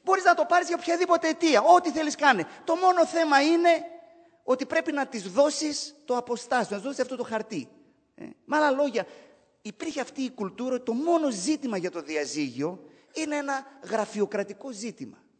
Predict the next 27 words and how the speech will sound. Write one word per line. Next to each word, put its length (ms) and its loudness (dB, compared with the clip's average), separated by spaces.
Δηλαδή, 440 -2
να 100 -4
το 100 -6
κάνεις 520 -2
σωστά. 760 -6
Με 120 -2
άλλα 180 8
λόγια, 360 8
είναι, 440 2
για 160 0
να 80 4
καταλάβουμε 500 4
την 240 2
δυναμική, 680 0
είναι 420 4
σαν 480 2
να 520 4
λέει 640 6
η 120 -4
μάνα 420 6
στο 200 -4
παιδί, 520 -4
που 120 -6
βγαίνει 720 4
αργά 380 6
το 140 2
βράδυ, 520 4